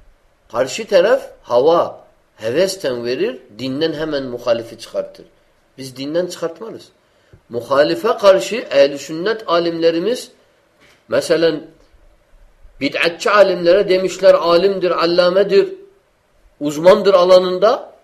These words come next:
ama bu konuda bid'atçıdır demişler. Her şeyin hakkını verirler eline. Onun için fukaha-i murciye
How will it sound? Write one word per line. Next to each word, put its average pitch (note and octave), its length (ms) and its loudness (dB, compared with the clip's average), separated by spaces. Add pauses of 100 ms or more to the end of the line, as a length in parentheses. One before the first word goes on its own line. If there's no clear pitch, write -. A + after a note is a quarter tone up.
(120)
ama E3+ 320 -4 (340)
bu D#3 160 -10
konuda D3+ 360 -2
bid'atçıdır A2 640 -10
demişler. E2+ 380 -20 (720)
Her D#3+ 220 -2
şeyin E3 240 -6
hakkını E3+ 460 -8
verirler G#2 340 -4
eline. E2 140 -12 (680)
Onun G#3+ 260 0
için G#3+ 360 -2
fukaha-i F#3+ 680 -4
murciye F3 640 0